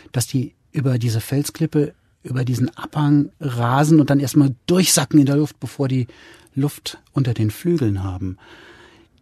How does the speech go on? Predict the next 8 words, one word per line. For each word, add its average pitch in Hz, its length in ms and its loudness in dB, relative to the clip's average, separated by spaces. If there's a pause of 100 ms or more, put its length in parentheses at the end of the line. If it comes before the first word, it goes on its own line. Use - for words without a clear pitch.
Sind 131 220 0
Sie 160 100 0
dann 147 220 0
einfach 135 320 -4 (320)
runtergeradelt 147 720 -2
in 170 80 -2
diese 165 220 -2
Stadt? - 300 -10